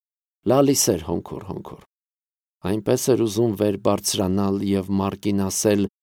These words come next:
"Չէ՞ որ սա հանցագործություն է, մենք հանցագործություն ենք կատարում, միթե այսպիսի հիմարության համար մենք կխորտակենք մեր կյանքը"։ Այսյան չէր ուզում ընդունել, որ Մարկը իրավացի է,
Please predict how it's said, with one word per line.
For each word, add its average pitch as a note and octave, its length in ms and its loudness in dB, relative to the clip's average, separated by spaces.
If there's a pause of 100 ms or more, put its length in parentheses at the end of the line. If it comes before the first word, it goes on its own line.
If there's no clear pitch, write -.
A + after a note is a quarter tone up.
(240)
"Չէ՞ A#2+ 180 0
որ A2+ 240 -2
սա - 260 -2
հանցագործություն G#2+ 1200 -4
է, E2+ 120 -8 (400)
մենք A#2+ 260 4
հանցագործություն A2+ 1080 -2
ենք G#2 300 -6
կատարում, F2+ 640 -6 (360)
միթե C#3 280 4
այսպիսի C3 540 0
հիմարության A2+ 600 0
համար G#2+ 320 0
մենք G#2 320 -2
կխորտակենք G#2 1300 -4
մեր G#2 380 0
կյանքը"։ F2+ 600 -4 (1040)
Այսյան G#2 380 2
չէր B2+ 240 2
ուզում B2+ 260 0
ընդունել, G2 600 2
որ F#2+ 200 2
Մարկը F#2+ 440 -4
իրավացի F#2 640 -4
է, F2+ 120 -2